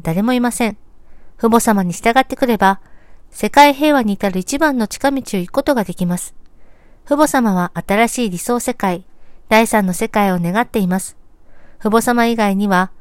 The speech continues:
共産世界と民主世界を動かして、一つの理想世界に進むことのできる道を知っている人はいないのです。本日の訓読は以上となります。このゴリブルは、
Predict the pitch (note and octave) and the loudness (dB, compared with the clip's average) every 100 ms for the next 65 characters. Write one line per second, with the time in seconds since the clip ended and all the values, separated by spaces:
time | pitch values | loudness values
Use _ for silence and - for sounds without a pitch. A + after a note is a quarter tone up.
0 | - - - - G#3 G#3 A#3 A3 B3 - | -20 -20 -20 0 2 4 2 2 -2 0
1 | G#3 - F3+ F3 G#3+ A3+ - C#4 C4 G#3+ | 0 2 -2 0 -2 -2 -4 0 2 2
2 | G3 A#3 A#3+ - G3 F#3+ - - - - | 2 2 0 0 -2 -2 -10 -20 -4 -2
3 | - B3 F#3+ F3 - A#3+ A#3+ C4 A3+ F#3+ | 0 0 0 -2 0 0 0 0 0 0
4 | E3+ F3+ G#3+ A#3+ C4 C4+ A#3+ F3 - G#3+ | -2 -4 -2 0 -2 0 0 -2 -4 -2
5 | F#3 - F3+ F3 - G#3 A#3+ B3 C4+ G3 | -2 -2 -2 -2 -4 0 0 0 2 2
6 | D#3 F3 G3+ E3 D#3+ - - - - - | 2 -2 -2 -4 -6 -8 -16 -20 -20 -20
7 | - - - - - - - - - - | -18 -18 -16 -12 -10 -8 -8 -8 -8 -10
8 | - - D#4+ D#4+ D4+ - G#3+ G#3+ G#3 G#3+ | -12 -2 -2 0 -2 -2 -4 -2 -2 -2
9 | A3 G#3 G#3+ G3 F3 E3 E3 F#3+ C4 - | -2 -2 -2 -4 -4 -6 -4 -4 -4 -8
10 | - - - - - - - - - B3+ | -16 -16 -16 -20 -18 -16 -14 -16 -4 -2
11 | C4 C#4 D4 C4 A3+ G3+ F#3+ G3 | 0 2 0 0 0 0 -2 -4